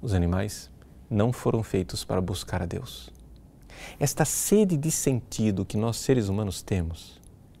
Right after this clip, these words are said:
precisa ser bem utilizada. E por isso, ao nos educarmos a nós mesmos e aos nossos filhos, assim como nós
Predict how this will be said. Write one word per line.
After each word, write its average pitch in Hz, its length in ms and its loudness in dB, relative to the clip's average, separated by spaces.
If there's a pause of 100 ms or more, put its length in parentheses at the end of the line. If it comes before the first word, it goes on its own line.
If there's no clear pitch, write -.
(220)
precisa - 240 -4
ser 104 200 0
bem 101 300 0
utilizada. 98 680 -6 (720)
E - 60 -2
por 135 160 8
isso, - 200 4 (360)
ao 117 120 2
nos 113 400 2
educarmos 101 880 2
a 110 80 2
nós 147 240 8
mesmos 120 460 4
e - 60 0
aos - 120 2
nossos 98 340 -2
filhos, - 420 -4 (1000)
assim 175 240 -2
como 196 220 2
nós 160 320 2